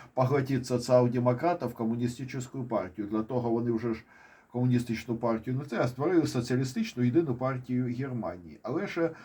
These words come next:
соціал-демократи існували. І коли на виборах сорок шостого року в Берліні соціал-демократи взяли сорок восемь і сім відсотків, а соціалістична єдина комуністи дев'ятнадцять і вісім, задумались, що ж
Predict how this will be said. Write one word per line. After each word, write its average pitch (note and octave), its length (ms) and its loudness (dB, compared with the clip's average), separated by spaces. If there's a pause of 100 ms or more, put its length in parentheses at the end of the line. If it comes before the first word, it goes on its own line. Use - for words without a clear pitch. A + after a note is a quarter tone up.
(180)
соціал-демократи C3+ 880 2
існували. A#2 560 -2
І E3 80 -2
коли F3 300 4
на D#3+ 120 6
виборах C#3+ 680 2 (500)
сорок E3 280 2
шостого C#3 500 0
року A2+ 480 4 (640)
в B2+ 200 -10
Берліні C#3+ 580 4
соціал-демократи C3 920 2
взяли B2+ 280 4
сорок B2 380 2
восемь B2 380 2
і A#2+ 40 6
сім A3 320 2
відсотків, A2+ 760 -2 (140)
а A2+ 300 6 (140)
соціалістична B2 840 0
єдина A#2+ 300 0
комуністи A#2+ 460 -2
дев'ятнадцять B2+ 680 0
і C#3+ 80 -4
вісім, - 380 -2
задумались, B2 560 2
що G3 180 -8
ж - 120 -10